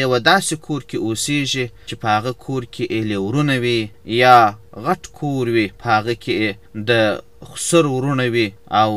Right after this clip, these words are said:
د خسر ورېرونه وي، په غټ کور کې ښځه اوسیږي، په دغه غټ کور کې هم ستر لازم دی. یو روایت چې بخاري شریف په پنځه زره دوه سوه دو دېرشم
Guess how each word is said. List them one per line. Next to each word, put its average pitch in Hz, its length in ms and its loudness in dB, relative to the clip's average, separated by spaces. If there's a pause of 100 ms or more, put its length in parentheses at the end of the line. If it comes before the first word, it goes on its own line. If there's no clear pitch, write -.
د 92 200 -6
خسر - 320 -4
ورېرونه 123 640 0
وي، 131 140 -2 (240)
په 117 80 -2 (160)
غټ 143 180 0 (140)
کور 175 240 0
کې 160 100 -4 (100)
ښځه 147 240 -4 (120)
اوسیږي، 139 640 -4 (160)
په 127 60 2 (140)
دغه 175 260 2 (320)
غټ 190 160 0 (140)
کور 190 260 0
کې 143 180 -6
هم 233 160 -8 (100)
ستر 190 300 0 (100)
لازم 131 360 4 (120)
دی. 73 120 -10 (280)
یو 131 160 4
روایت 127 440 6 (180)
چې - 80 -6 (120)
بخاري 117 400 0 (100)
شریف 110 240 -4 (160)
په 107 100 0 (800)
پنځه 113 340 -2 (100)
زره 113 220 0
دوه 110 260 -2
سوه 113 340 -2
دو 98 160 -4
دېرشم 104 460 -4